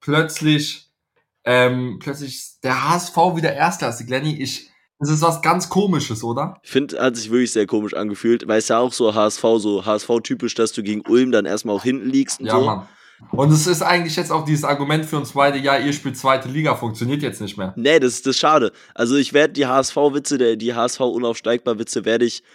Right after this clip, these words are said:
Speaker 2: auf jeden Fall vermissen. Aber ich glaub, am Ende überwiegt dann doch das Gefühl, dass ich schon, bin froh darüber, dass der H S V jetzt wieder in der
Speaker 1: Ja, Mann.
Speaker 2: Bundesliga spielt.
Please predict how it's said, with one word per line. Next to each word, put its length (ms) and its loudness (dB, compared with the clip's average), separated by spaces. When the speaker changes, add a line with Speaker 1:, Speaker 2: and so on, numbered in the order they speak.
Speaker 2:
auf 200 0
jeden 200 4
Fall 180 2
vermissen. 520 -2
Aber 320 4
ich 140 0
glaub, 260 4
am 100 0
Ende 220 0
überwiegt 400 -2
dann 120 0
doch 360 -2
das 200 -6
Gefühl, 320 -2
dass 160 -2
ich 140 -6
schon, 320 0
bin 140 6
froh 200 6
darüber, 260 6
dass 100 2
der 140 2
H 80 2
S 60 -4
V 160 0
jetzt 120 -2
wieder 140 -2
in 60 -2
der 80 4
Speaker 1:
Ja, 40 6
Mann. 60 4
Speaker 2:
Bundesliga 320 -2
spielt. 340 0